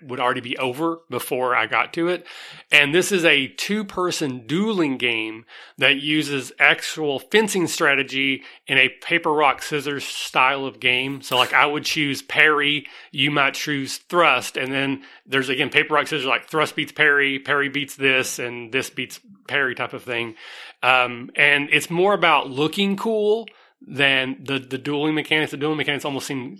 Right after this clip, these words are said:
to come separate, but clearly I Have the High Ground is a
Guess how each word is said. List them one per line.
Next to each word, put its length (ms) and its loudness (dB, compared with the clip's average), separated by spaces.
to 100 -14
come 220 -6
separate, 600 -2
but 200 -2
clearly 440 4
I 140 4
Have 120 2
the 100 -2
High 260 4
Ground 380 -2
is 120 -10
a 80 -14